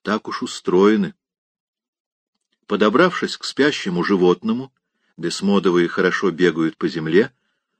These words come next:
они отыскивают наименее защищенный шерстью участок кожи и острыми зубками делают надрез. Затем в ранку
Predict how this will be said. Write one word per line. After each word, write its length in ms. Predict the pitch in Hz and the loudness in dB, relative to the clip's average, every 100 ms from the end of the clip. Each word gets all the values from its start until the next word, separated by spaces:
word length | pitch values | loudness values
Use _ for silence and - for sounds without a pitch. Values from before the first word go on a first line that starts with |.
| _ - | _ -2
они 220 | 101 160 | 0 2
отыскивают 840 | 165 175 175 - 147 143 131 - _ _ - | 2 2 0 0 2 4 4 0 _ _ -2
наименее 560 | 101 123 170 156 139 | 2 4 2 0 -2
защищенный 760 | 120 113 - - - 120 104 98 | -2 -6 -8 -6 0 2 2 0
шерстью 720 | - 110 92 - - 82 82 | 0 0 0 -4 -6 -4 -4
участок 520 | - - 82 - 92 - | -4 -2 -2 -2 -8 -8
кожи 460 | - 82 78 131 - _ _ _ _ _ | -2 -2 0 -2 -4 _ _ _ _ _
и 100 | 82 | -2
острыми 500 | 85 95 - 92 85 | 0 0 -2 -4 -4
зубками 580 | 80 107 170 - 165 170 | 0 2 2 0 -2 0
делают 440 | 95 104 123 131 | 0 0 0 -2
надрез. 540 | 127 120 80 76 - - _ _ _ _ _ _ _ - | -4 -6 -6 -8 -10 -18 _ _ _ _ _ _ _ -4
Затем 420 | 85 110 165 175 | 2 4 4 4
в 200 | 113 101 | 2 4
ранку 500 | 135 180 - 92 - | 4 4 0 -4 -6